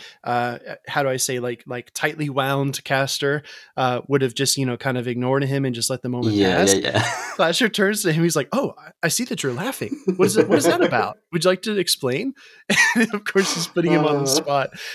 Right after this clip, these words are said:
Speaker 1: And this is, you know, this is the same nighttime Clasher who wore a chef's hat on stage.
Speaker 2: Exactly.
Speaker 1: A-, and he also gave that interview with Pokemon Go Tips, and he said, "When the opponent is weak,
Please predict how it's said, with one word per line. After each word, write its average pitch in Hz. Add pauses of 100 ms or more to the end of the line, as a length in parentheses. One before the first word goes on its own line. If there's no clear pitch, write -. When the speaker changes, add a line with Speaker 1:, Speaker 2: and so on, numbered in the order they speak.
(120)
Speaker 1:
And 160
this 190
is, 180
you 185
know, 156
this 170
is 220
the 185
same 156
nighttime 135
Clasher 127
who 127
wore 127
a 120
chef's 147
hat 139 (380)
on 131
stage. 135
Speaker 2:
Exactly. 98 (120)
Speaker 1:
A-, 143 (140)
and 147
he 143
also 143
gave 135
that 127
interview 135
with 120
Pokemon 135
Go 160
Tips, 127
and 123
he 139
said, 139
"When 131
the 131
opponent 170
is 127
weak, 165